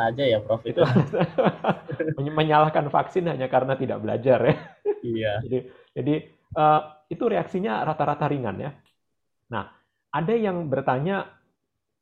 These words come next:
Speaker 2: bisa nggak sih menyebabkan kematian? Sejauh ini tidak ada. Ya. covid kematiannya dua persen.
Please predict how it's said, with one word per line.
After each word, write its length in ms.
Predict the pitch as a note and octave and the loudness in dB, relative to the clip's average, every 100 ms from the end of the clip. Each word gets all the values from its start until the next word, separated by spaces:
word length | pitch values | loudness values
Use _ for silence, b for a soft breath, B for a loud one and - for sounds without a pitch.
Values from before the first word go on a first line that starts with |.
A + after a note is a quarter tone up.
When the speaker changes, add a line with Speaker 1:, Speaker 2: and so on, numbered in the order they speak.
| - | -10
Speaker 2:
bisa 220 | B2 C#3+ F#3+ | -6 -4 -2
nggak 180 | F3+ G3+ | -2 -2
sih 100 | G3+ | -4
menyebabkan 500 | D#3 B2 - C3 B2 | -2 -4 -4 -6 -8
kematian? 460 | B2 A#2 - D3 | -8 -8 -8 -8
Sejauh 300 | - B2+ B2 | -4 -2 -2
ini 80 | C3+ | -2
tidak 240 | C3+ B2 G2 | -6 -6 -6
ada. 100 | - - _ _ _ _ | -8 -14 _ _ _ _
Ya. 120 | G2+ - _ _ _ _ _ _ _ _ _ _ - | -14 -14 _ _ _ _ _ _ _ _ _ _ 4
covid 800 | B3+ C4+ D3 B2 B2+ - - - | 4 6 4 2 0 -12 -20 -6
kematiannya 520 | - C#3+ C3+ D3+ E3+ | -2 0 -2 -2 -2
dua 160 | B2 G#2+ | 0 0
persen. 400 | A#2 - F2+ | -2 -6 -8